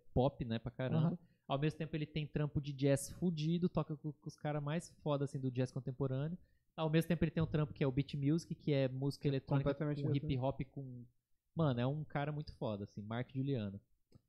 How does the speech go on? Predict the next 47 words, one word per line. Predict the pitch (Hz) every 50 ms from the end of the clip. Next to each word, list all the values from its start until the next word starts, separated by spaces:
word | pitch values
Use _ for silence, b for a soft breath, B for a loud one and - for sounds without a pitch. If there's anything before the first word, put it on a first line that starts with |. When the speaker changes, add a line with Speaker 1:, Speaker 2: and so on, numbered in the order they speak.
| _ _ _ _ _ -
Speaker 1:
Aí | - 160
tem | - - 180
o |
Antônio | 180 170 - 170 160
Sanches, | - - 175 180 196 190 -
que | -
eu | 139
sempre | - 151 147 -
falo. | - 143 135 139 147 156
Antônio | 147 - 135 131
Sanches | - - 131 135 - - 131 117 120
gravou | 117 113 123 123 123 110 117 123
a | 123
trilha | 120 - 123 123
do | 117 117 117
Birdman, | 110 117 117 123 135 139 131 147 143 143 147 139
ganhou | 120 120 120 120 117 120 110 104 107
vários | 101 117 117 131 131 123
Grammys | 113 113 113 113 113 120 123 127 123 - - - -
por | - 113 107
isso, | 101 110 117 - - 117
é | 107
um | 104 107
também, | - - 104 107 107 110 113 - _ _ _ _ _ _ _ _ _ _ - - - - -
nunca | 110 110 110 117 - 127
ninguém | 120 120 117 117
tinha | - - 123
feito | - - 120 - - 147
isso. | 131 117 120 - - - - - - - -
Um | 117 110 110 110 107 107
filme | - - - 151 156 165
inteiro | 156 139 - 139 135 139 143
que | - -
a | 139
trilha | - 135 139 135
sonora | - - 127 123 123 127 123
do | 120 123
filme, | 120 - - 131 123 120
noventa | 110 117 110 110 139 156 170 165 -
e | 139
nove | 127 123 120 117 120
por | - 120
cento | - - 123 120 -
é | 127
só | - - 123
bateria. | 123 131 - 151 139 117 110 104 101 _ _ _ _ _
Então, | - 113 113 120